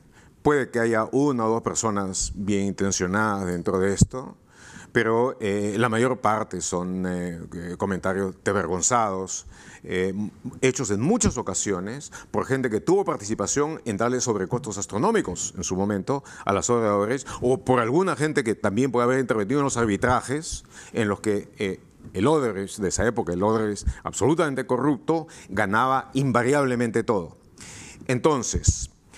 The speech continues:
debieron haberse preocupado por los intereses del país cuando se corrompieron y cuando permitieron que hubiera todo eso. Ahora, eh, Odebrecht va a pagar una cantidad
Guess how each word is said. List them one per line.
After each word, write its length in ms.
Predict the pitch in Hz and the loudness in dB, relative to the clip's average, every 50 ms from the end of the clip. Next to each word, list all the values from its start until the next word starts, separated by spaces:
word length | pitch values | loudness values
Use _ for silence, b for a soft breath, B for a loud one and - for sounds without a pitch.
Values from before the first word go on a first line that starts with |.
| B B | B B
debieron 380 | - 95 120 131 151 170 185 156 | 0 2 4 4 4 4 4 2
haberse 240 | 135 143 147 - 151 | 2 4 4 4 4
preocupado 680 | - 135 113 113 - 139 151 151 151 147 139 131 - - - - - - - | 2 0 -2 0 2 2 2 2 0 -2 -6 -10 -14 -20 -20 -20 -20 -6 -2
por 100 | - 127 | 0 2
los 180 | 120 113 - - | 2 2 0 -2
intereses 340 | 113 98 104 117 135 - - | -2 0 0 0 2 4 2
del 120 | 131 120 - | 2 2 0
país 640 | - 101 101 117 131 143 131 - - - - - - _ _ _ _ - - | 0 0 2 2 0 0 -2 -4 -4 -4 -8 -10 -16 _ _ _ _ -20 -4
cuando 220 | - 117 117 113 95 | 0 0 0 2 0
se 100 | 95 92 | -2 -2
corrompieron 580 | - 92 92 98 85 92 156 185 151 90 78 73 - - - _ _ _ B B B B B | -2 0 0 0 0 2 2 2 2 0 -4 -10 -14 -20 -20 _ _ _ B B B B B
y 60 | - 113 | -4 -2
cuando 260 | - 113 107 107 - | 0 0 0 0 0
permitieron 580 | - 127 123 120 110 - 143 170 190 190 95 - | 0 0 0 0 0 0 2 2 2 0 -2 -4
que 100 | - 101 | -2 -2
hubiera 220 | 104 101 95 98 | 0 0 0 0
todo 260 | - - 85 82 78 65 | -2 -2 -4 -4 -6 -8
eso. 180 | - - - B B B B B B B B B B B - - - | -10 -12 -12 B B B B B B B B B B B -20 -6 -2
Ahora, 580 | - 110 127 196 247 247 170 107 90 - - - _ _ _ _ _ _ _ _ _ _ B B B B B B B B B B B - - - - - | 0 2 4 4 2 2 0 -2 -6 -10 -14 -20 _ _ _ _ _ _ _ _ _ _ B B B B B B B B B B B -20 -20 -20 -8 -6
eh, 200 | - - - - - - - - - - - - | -4 -4 -4 -6 -14 -20 -20 -20 -20 -20 -10 -2
Odebrecht 600 | - 135 170 196 185 143 107 110 110 107 - - - - 98 - | 0 2 2 2 2 0 0 0 0 -2 -4 -8 -10 -2 0 2
va 60 | 120 | 2
a 60 | 120 | 2
pagar 480 | 113 107 110 127 156 160 131 107 - - | 2 2 4 4 2 2 0 -4 -8 -8
una 200 | - 117 107 104 | -4 0 0 0
cantidad 720 | 101 107 101 92 - 98 92 95 107 120 120 - - - | 2 0 -2 0 0 0 2 4 4 4 2 0 -4 -12